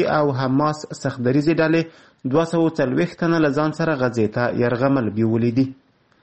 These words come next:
د حماس تر دغو بریدونو وروسته اسرائیلي پوځیانو پر غزې خونړي بریدونه پیل کړل چې د ښځو او ماشومانو په ګډون یې زرګونه کسان ووژل او ټپیان کړل. د یونیسف اجرایي مدیره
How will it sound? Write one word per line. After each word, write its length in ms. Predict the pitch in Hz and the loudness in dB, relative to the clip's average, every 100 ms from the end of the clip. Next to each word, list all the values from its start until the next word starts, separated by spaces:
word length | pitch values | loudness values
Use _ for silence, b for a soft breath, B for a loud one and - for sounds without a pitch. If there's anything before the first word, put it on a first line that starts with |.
| b b 120 | b b -4
د 100 | 120 | 0
حماس 400 | 123 127 135 131 - | 2 2 2 -2 -4
تر 160 | 123 113 | -2 0
دغو 180 | 123 135 | 0 0
بریدونو 340 | 123 120 143 135 | 0 2 2 2
وروسته 340 | 170 175 170 156 | 0 0 -2 -2
اسرائیلي 400 | - 151 151 170 170 | 0 0 2 0 0
پوځیانو 380 | 147 151 156 151 | 0 0 -2 -2
پر 120 | 135 120 | -2 -2
غزې 340 | 127 151 151 | 0 0 0
خونړي 320 | 147 127 131 135 | 0 0 2 2
بریدونه 380 | 131 123 147 135 165 | 2 2 0 0 0
پیل 180 | 185 | 0
کړل 300 | 175 170 170 160 | 0 -2 -2 0
چې 80 | 180 175 B B B 131 | -2 -2 B B B -2
د 140 | 139 | -2
ښځو 240 | 160 165 170 156 | 0 0 2 2
او 80 | 143 | 0
ماشومانو 420 | 131 139 143 147 143 | -2 -2 -2 0 -2
په 40 | 117 | -2
ګډون 220 | 120 147 | 0 2
یې 120 | 160 131 | 0 0
زرګونه 340 | 127 131 180 165 | 0 2 0 0
کسان 320 | 127 139 135 | -4 -2 0
ووژل 480 | 160 170 151 156 147 | 2 0 0 0 2
او 80 | 139 139 139 | 0 0 -2
ټپیان 360 | 110 127 107 107 | -2 -2 -2 -4
کړل. 240 | 113 123 120 _ _ _ b _ | -2 -4 -6 _ _ _ b _
د 60 | 139 131 | 2 4
یونیسف 340 | 131 131 156 | 2 0 -2
اجرایي 440 | 160 135 127 131 151 | 0 2 2 2 2
مدیره 320 | 147 139 147 | 2 2 2